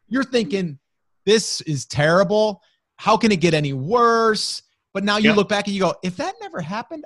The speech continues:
Speaker 1: I never would." Like, I was working for my father's construction company, thinking I was gonna own that company one day, found out about five years in that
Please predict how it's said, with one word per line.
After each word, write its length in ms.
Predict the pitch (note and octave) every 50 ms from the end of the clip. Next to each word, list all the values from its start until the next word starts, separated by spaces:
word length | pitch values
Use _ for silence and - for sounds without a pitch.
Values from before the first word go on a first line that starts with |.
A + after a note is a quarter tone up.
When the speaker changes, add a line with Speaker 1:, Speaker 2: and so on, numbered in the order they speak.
| - -
Speaker 1:
I 140 | A#3+ B3
never 420 | C4+ A3+ F#3+ G3 G#3+ G#3 A3+ G#3+ G#3
would." 280 | - F3+ G3 G#3+ F3+ - -
Like, 180 | G#3+ A3 - -
I 120 | F3 G3 A#3
was 160 | C4+ C#4 F#3+
working 220 | A3 A#3 A3 - -
for 60 | G3+
my 80 | G3 F#3+
father's 300 | G3 G3 G3 G3 F#3 -
construction 440 | - D#3 - - F#3+ F#3+ - E3+ D3+
company, 280 | - C3+ A2+ B2+ B2+
thinking 340 | A#2+ - A3+ A#3+ - A3 G#3+
I 60 | G#3
was 120 | G3 F#3 D3+
gonna 180 | F3 E3 D3+ - -
own 220 | F#3+ G#3 A3+ A3+
that 180 | G#3 F3+ E3 -
company 260 | F#3+ F#3+ F3+ F3+ D3+
one 160 | C3+ C3+ B2
day, 240 | A#2+ B2+ B2 B2 A#2+ - _ _ _ _
found 220 | - A#3 A#3 A3+ G#3+
out 160 | G3+ F3+ - G3+ F#3 F#3 - _ _ _
about 140 | - D#3 C#3+ -
five 200 | G#3+ G3+ G#3+ G#3
years 220 | F#3+ F3 D#3 D3
in 160 | G#3 G#3 G3
that 200 | F3 D#3+ C#3+ -